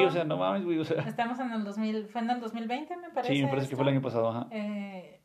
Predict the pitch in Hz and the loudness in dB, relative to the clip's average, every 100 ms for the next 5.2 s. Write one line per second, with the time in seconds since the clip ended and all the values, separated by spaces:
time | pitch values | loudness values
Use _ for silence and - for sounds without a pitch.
0 | - 214 220 220 233 254 262 254 214 233 | -6 -2 0 -2 -2 0 0 0 -2 -4
1 | 262 269 240 214 196 151 226 233 240 247 | -2 -2 -4 -6 -4 -2 -2 0 -2 -2
2 | 277 254 247 254 247 240 240 240 220 196 | -2 0 2 0 -4 -6 -6 -4 -4 -2
3 | 185 185 196 247 240 240 196 185 175 165 | -2 -2 -4 -6 -6 -6 -6 -6 -6 -10
4 | - - 180 180 202 214 202 196 190 208 | -14 -16 -14 -10 -8 -8 -8 -8 -8 -8
5 | 254 254 | -10 -12